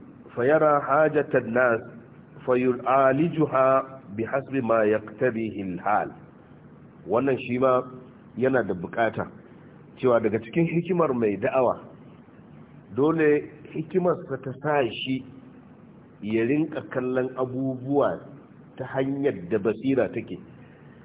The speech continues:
Don haka sai ya zamanto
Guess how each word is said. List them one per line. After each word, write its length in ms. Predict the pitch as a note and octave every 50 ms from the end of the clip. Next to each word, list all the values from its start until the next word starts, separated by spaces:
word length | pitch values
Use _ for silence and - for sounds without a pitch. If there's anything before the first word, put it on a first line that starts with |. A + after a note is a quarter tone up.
| - - -
Don 140 | A2 A#2+ B2
haka 340 | C#3+ D3 - C#3 B2+ G2 - - - - - - - - - - - - - - - -
sai 120 | - C3+ C#3
ya 80 | C3+
zamanto 680 | B2 A#2+ A#2 A#2+ B2 A#2 A2+ A2+ B2 A#2+ A#2+ A#2+ A#2 A#2